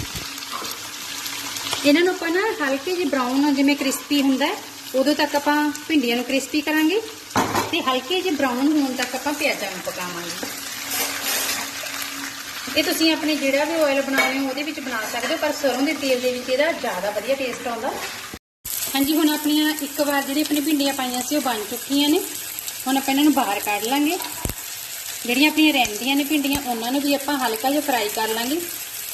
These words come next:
ਇਹ ਬਿਲਕੁਲ ਵੀ ਹੈ ਨਾ ਜ਼ਿਆਦਾ ਆਇਲੀ ਨਹੀਂ ਬਣਨਗੀਆਂ ਜੇ ਆਪਾਂ ਨੂੰ ਹੁੰਦਾ, ਕਿਉਂਕਿ ਤਾਂ ਹੀ ਆਪਾਂ ਨੇ ਬੇਸਣ ਐਡ ਕੀਤਾ ਸੀ ਥੋੜ੍ਹਾ ਜਿਹਾ ਵਿੱਚ। ਦੇਖੋ ਇਸ ਤਰੀਕੇ ਨਾਲ ਆਪਾਂ ਨੇ ਇਹਨਾਂ ਨੂੰ ਹਲਕੀਆਂ ਜਿਹੀਆਂ ਕ੍ਰਿਸਪੀ ਕਰ ਲੈਣੀਆਂ ਨੇ। ਤੇ ਜਿਹੜੀਆਂ ਆਪਣੀਆਂ ਇਹ ਨੇ ਇਹਨਾਂ ਨੂੰ ਵੀ ਆਪਾਂ ਵਿੱਚ ਪਾ ਦਿੰਦੇ ਹਾਂ।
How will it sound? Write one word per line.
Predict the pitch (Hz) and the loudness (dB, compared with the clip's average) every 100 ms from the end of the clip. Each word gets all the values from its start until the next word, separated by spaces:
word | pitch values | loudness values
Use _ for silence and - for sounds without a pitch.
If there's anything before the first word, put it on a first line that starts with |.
| - - - - | -8 -8 -8 -2
ਇਹ | 330 | 2
ਬਿਲਕੁਲ | 311 302 - 359 370 | 4 2 2 0 4
ਵੀ | 359 | 4
ਹੈ | 339 | 4
ਨਾ | 359 | 2
ਜ਼ਿਆਦਾ | 311 285 269 285 | 4 2 4 4
ਆਇਲੀ | 277 262 269 | 2 2 4
ਨਹੀਂ | 302 | 4
ਬਣਨਗੀਆਂ | 269 220 220 262 311 | 4 0 -2 0 2
ਜੇ | 294 | 0
ਆਪਾਂ | 285 | 0
ਨੂੰ | 262 | -2
ਹੁੰਦਾ, | 262 254 | 0 0
ਕਿਉਂਕਿ | 277 294 320 | 0 -2 0
ਤਾਂ | 294 | 2
ਹੀ | 262 | 2
ਆਪਾਂ | 294 302 | 2 2
ਨੇ | 294 | 2
ਬੇਸਣ | 247 226 254 | 0 0 -2
ਐਡ | 247 233 | 0 -2
ਕੀਤਾ | 233 - 240 | -4 -2 -2
ਸੀ | 269 | -2
ਥੋੜ੍ਹਾ | 294 262 240 | -2 -2 0
ਜਿਹਾ | 285 | 0
ਵਿੱਚ। | 277 285 415 - - - - - - - - - - - - - - - - - - - | -2 -4 -6 -6 -12 -12 -10 -8 -8 -8 -8 -8 -6 -6 -6 -6 -6 -6 -6 -6 -6 -6
ਦੇਖੋ | 226 285 | -6 0
ਇਸ | 285 | 0
ਤਰੀਕੇ | 311 311 302 285 | 2 2 4 4
ਨਾਲ | 277 | 6
ਆਪਾਂ | 269 269 247 | 4 2 -2
ਨੇ | |
ਇਹਨਾਂ | 247 277 | 2 2
ਨੂੰ | 330 381 - - - - - - 247 | 2 0 -8 -10 -10 -10 -10 -2 -2
ਹਲਕੀਆਂ | 247 302 330 | 0 4 4
ਜਿਹੀਆਂ | 330 | 4
ਕ੍ਰਿਸਪੀ | 277 285 - 285 | 2 0 2 2
ਕਰ | 262 | 2
ਲੈਣੀਆਂ | 220 220 220 262 | 2 -2 0 2
ਨੇ। | 320 - | 2 0
ਤੇ | 285 | 2
ਜਿਹੜੀਆਂ | 269 269 302 | 4 6 4
ਆਪਣੀਆਂ | 285 277 277 | 6 6 4
ਇਹ | 226 240 | -2 2
ਨੇ | 285 | 2
ਇਹਨਾਂ | 302 254 226 | 2 0 2
ਨੂੰ | 254 | 2
ਵੀ | 277 | 2
ਆਪਾਂ | 262 | 0
ਵਿੱਚ | 226 - | -4 -6
ਪਾ | 240 233 | 0 2
ਦਿੰਦੇ | 220 240 | 2 2
ਹਾਂ। | 311 | 0